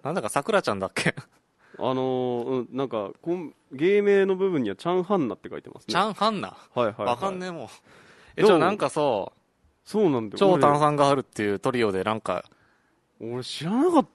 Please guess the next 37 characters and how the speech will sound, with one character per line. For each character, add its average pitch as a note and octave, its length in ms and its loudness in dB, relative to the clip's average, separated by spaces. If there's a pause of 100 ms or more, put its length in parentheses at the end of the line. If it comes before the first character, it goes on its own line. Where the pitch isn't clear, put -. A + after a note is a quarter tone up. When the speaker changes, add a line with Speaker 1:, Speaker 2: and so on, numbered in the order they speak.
Speaker 2:
た。 C#3 100 -2
Speaker 1:
い A#2 40 0 (1200)
や、 D4+ 100 2
Speaker 2:
だ F#4+ 60 6
か C4+ 60 2
ら D#4 60 6
Speaker 1:
で B3 80 2
も、 C#3+ 120 4
あ - 20 2
れ、 F4+ 100 0 (460)
ち - 80 -2
ょ D#4 80 0
く - 100 -8
ち - 100 -14
ょ F#4 60 2
く C#3 160 -4
な A#2 80 -2
ん B2 100 -6
か - 120 -6
そ C3+ 160 -2
う C#3+ 40 0
い D3 40 0
う C#3+ 40 0
話 D3 360 -4
は A2+ 80 0
出 A2 140 -2
て D3+ 140 -6
た B2 140 0
し、 A2 140 -8
な A2 100 -2
ん E3 80 -2
か - 80 -4
ま - 60 -2
あ、 A2 80 4
Speaker 2:
マ G#2 40 0
ジ G2 80 -4
で？ F2+ 160 -10